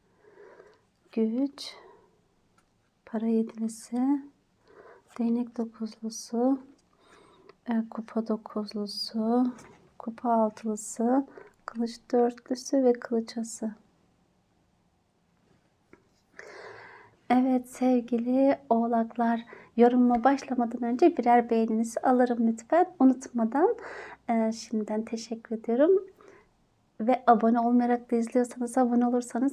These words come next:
kanalımın büyümesi için, e, çok büyük bir destek sağlamış olursunuz. Hem benim için hem kanalım için. Abone olup paylaşıp yorum yapıp beğenirseniz beni çok çok mutlu edersiniz sevgili izleyicilerim. Şimdiden çok çok teşekkür ediyorum desteğini esirgemeyen tüm izleyicilerim için.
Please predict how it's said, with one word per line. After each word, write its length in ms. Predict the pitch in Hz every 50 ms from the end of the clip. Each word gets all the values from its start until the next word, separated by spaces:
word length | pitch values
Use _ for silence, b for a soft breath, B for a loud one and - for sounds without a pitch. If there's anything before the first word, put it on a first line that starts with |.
| -
kanalımın 580 | - - 254 254 247 247 247 233 233 226 226 226
büyümesi 560 | 330 349 339 294 269 269 262 - - 262 247
için, 460 | 240 226 233 - - 349 392 440 440 B B B B B B B _ -
e, 240 | 233 233 233 233 226 226 -
çok 200 | - - 247 - _ _ - 240
büyük 240 | 240 240 233 -
bir 120 | 285 277 -
destek 360 | 254 240 240 - - 240 233
sağlamış 540 | - - 226 220 220 220 220 220 226 - 233
olursunuz. 580 | 226 226 220 220 - - 247 240 262 311 311 - - - -
Hem 260 | - - 254 247 233 226
benim 240 | 226 226 226 226
için 220 | 233 226 - 330 339
hem 160 | 330 302 269
kanalım 420 | 262 - 254 240 233 233 233 226
için. 320 | 226 226 - - 427 480 B B B B B B B B B B B B _ _ _
Abone 340 | 285 285 262 269 269 247 240
olup 260 | 226 226 226 226 -
paylaşıp 680 | - 339 330 302 269 254 247 247 - - 226 233 - -
yorum 280 | 381 370 359 311 277
yapıp 360 | 262 240 226 240 - - _ -
beğenirseniz 680 | 392 359 302 254 254 254 254 - 254 277 277 277 285
beni 180 | 262 254 254 247
çok 260 | - 254 247 247 -
çok 200 | - 240 240 254
mutlu 280 | 233 226 226 - 233 226
edersiniz 520 | 226 226 226 220 226 226 - 294 330 311 -
sevgili 340 | - 247 233 226 226 226 233
izleyicilerim. 480 | 220 226 226 226 226 - 294 339 320 -
Şimdiden 280 | - 240 233 240 226
çok 220 | 233 - 226 226 -
çok 160 | 311 - _
teşekkür 400 | - 226 233 - 240 226 - 226
ediyorum 380 | 220 220 262 330 392 381 294
desteğini 440 | 247 233 233 - - 233 220 233 254
esirgemeyen 720 | 269 - - - 226 208 - - 226 226 233 262 294 302
tüm 220 | 294 - 247 226 226
izleyicilerim 580 | 220 - - 220 208 208 - 214 208 214 214
için. 320 | 214 220 - - 208 208